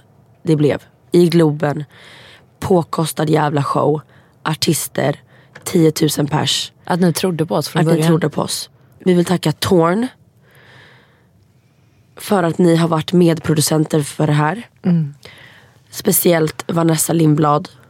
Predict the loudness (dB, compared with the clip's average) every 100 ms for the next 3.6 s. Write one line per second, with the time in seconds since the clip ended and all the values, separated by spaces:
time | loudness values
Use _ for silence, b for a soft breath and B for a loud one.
0 | _ -12 -2 0 0 -4 _ -6 -2 0
1 | 2 2 2 2 2 0 0 0 2 0
2 | 0 -4 -6 -4 -6 -2 -2 0 0 2
3 | 0 0 -2 0 -4